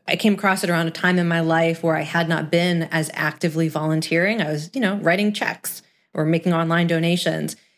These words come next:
And I actually made a big effort in my life to get more physically involved with showing up and volunteering. I think it was one of the,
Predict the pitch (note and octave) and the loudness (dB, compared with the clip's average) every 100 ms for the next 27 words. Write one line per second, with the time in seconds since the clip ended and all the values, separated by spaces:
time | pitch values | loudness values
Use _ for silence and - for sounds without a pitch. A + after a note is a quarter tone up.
0 | _ _ F#3 F3+ F3+ F3+ G3+ F#3 E3+ - | _ _ 0 2 0 0 2 2 2 0
1 | F3 E3+ D#3+ D3+ F3 - F3 E3+ F3+ E3+ | 0 2 2 2 0 0 -2 0 0 0
2 | D#3+ D#3+ D#3+ D#3 D#3 - F#3+ F3 D#3+ E3+ | 0 2 2 0 -4 -6 -2 0 0 2
3 | E3+ E3+ E3+ - _ G3+ F#3+ A3 G#3+ F3+ | 2 2 -2 -6 _ 0 2 0 -2 0
4 | E3+ E3 D3+ D#3 D#3+ D#3+ - _ _ - | 0 0 0 0 0 -2 -8 _ _ -4
5 | D#3+ D#3+ - - F3 F#3+ G#3 F#3+ E3 A#3+ | -4 -2 -2 0 2 2 2 0 -2 -2
6 | - _ _ _ _ F#3 E3+ E3 E3+ F3 | -4 _ _ _ _ 0 2 2 2 2
7 | F3 - F#3 F#3 D#3+ D#3 D#3+ D3+ _ - | 0 0 0 2 0 -2 -4 -10 _ 0
8 | F#3 G3+ F3 D#3+ D3 | 2 2 2 0 -2